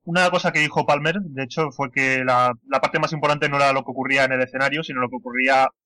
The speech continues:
digamos, en las salas, en los pasillos. Y es un poco verdad, porque al final la gente iba con su Gear V R a, a hacer demos en los pasillos, en cualquier sitio, a hablar con la gente.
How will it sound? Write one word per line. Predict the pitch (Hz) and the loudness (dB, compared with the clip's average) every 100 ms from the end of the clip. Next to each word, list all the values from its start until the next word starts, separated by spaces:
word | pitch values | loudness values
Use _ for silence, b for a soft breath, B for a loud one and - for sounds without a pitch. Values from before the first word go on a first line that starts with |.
| _ _ _ | _ _ _
digamos, | - 131 131 131 | -4 0 0 -2
en | |
las | 120 110 | -2 0
salas, | 143 143 131 | 0 2 0
en | 123 | -2
los | 117 | -4
pasillos. | 120 - 135 127 127 - _ _ _ _ - | -6 -4 -4 -4 -4 -8 _ _ _ _ -6
Y | 139 131 131 | 0 2 2
es | 139 | 0
un | 151 | 0
poco | 151 151 | 0 2
verdad, | 131 165 160 | 2 2 2
porque | 127 117 127 | 0 -4 -2
al | 123 120 | 0 0
final | 135 139 | -2 -2
la | 135 | -2
gente | 139 131 | -4 -4
iba | 139 135 | 0 0
con | 135 127 | -2 -8
su | 139 127 127 123 | -6 -4 -4 -2
Gear | 143 143 | 2 2
V | 139 143 | 2 4
R | 156 160 | 4 4
a, | 139 123 127 | 4 2 0
a | |
hacer | - 135 | -2 -4
demos | 139 139 135 | -4 -6 -6
en | |
los | 127 - | -6 -4
pasillos, | 131 - 151 151 | -4 -2 -4 -4
en | 131 | -4
cualquier | 123 131 127 | -4 -2 -4
sitio, | 147 127 139 147 | -6 -2 0 4
a | 143 | 4
hablar | 120 113 127 | 4 2 -2
con | 131 | 0
la | 123 | -2
gente. | - 151 139 147 151 | -2 -6 -4 -4 -4